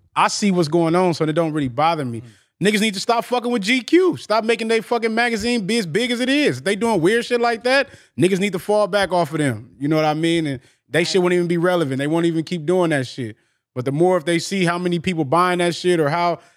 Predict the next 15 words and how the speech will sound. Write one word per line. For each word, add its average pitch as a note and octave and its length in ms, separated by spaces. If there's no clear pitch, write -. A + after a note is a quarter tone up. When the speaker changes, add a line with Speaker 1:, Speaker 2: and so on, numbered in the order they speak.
Speaker 1:
how, F3 240
how E3+ 200
the D#3+ 80
money F#3+ 320
is F#3 120
profiting G3+ 480
off G3+ 180
of G3+ 40
that, G#3 200
is C#3 140
what D3 140
they D3+ 80
gonna D3 160
keep D#3 340
doing. C3+ 440